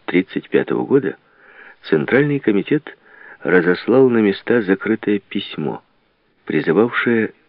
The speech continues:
выявлять врагов партии и рабочего класса, еще остававшихся в рядах самой партии. Особая резолюция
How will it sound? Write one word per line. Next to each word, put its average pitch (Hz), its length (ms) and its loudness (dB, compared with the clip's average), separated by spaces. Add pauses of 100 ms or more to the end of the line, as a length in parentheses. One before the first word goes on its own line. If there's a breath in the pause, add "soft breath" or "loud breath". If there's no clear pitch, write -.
(100)
выявлять 80 640 0
врагов 92 580 -4 (220)
партии 120 600 -4 (100)
и - 80 -6
рабочего 65 460 -4
класса, - 460 -8
еще 123 480 -2 (140)
остававшихся 104 1000 -4
в 107 60 0
рядах 73 480 -4
самой - 260 -6
партии. - 600 -10 (2250)
Особая 143 480 2
резолюция 117 600 2